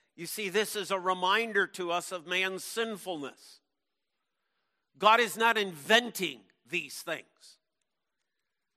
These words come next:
God is speaking this way in Leviticus chapter twenty because there is indeed nothing new under the sun. He is speaking this way not because God is thinking, "Well, you know, someday there might be people who actually do this, and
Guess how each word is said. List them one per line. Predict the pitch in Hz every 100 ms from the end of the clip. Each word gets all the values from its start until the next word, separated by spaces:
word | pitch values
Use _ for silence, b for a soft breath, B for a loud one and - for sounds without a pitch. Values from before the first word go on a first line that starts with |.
| _ 151
God | 202 220
is | 220 -
speaking | - - 254 262 - 202 180
this | 160 185 -
way | 151 175 175 185
in | 180 170
Leviticus | 175 165 202 190 180
chapter | - - 190 - 185
twenty | - 185 185 190
because | 180 185 - 190 180 165 B B B
there | 202 202
is | 202 156
indeed | 202 175 214 190
nothing | 202 208 214 190
new | 180 185 170
under | 165 151
the | 131
sun. | - 165 139 - _ _ _ _ _ _ _ _ _ _ _ _ _ _ _ _ _ _ _ _ _ -
He | 233
is | 208
speaking | - - 269 220 233 202
this | 202 -
way | 196 202 202
not | 208 233
because | 220 196 214 180
God | 202 208 208
is | 185
thinking, | - 208 190 190
"Well, | 214 277
you | 240 226
know, | 370 254
someday | - 277 339 311 214 208 254
there | 214
might | 196 277 240
be | 175 170
people | 269 269 208
who | 208
actually | 226 240 - 196 185
do | 175 262
this, | 165 170 190 -
and | 165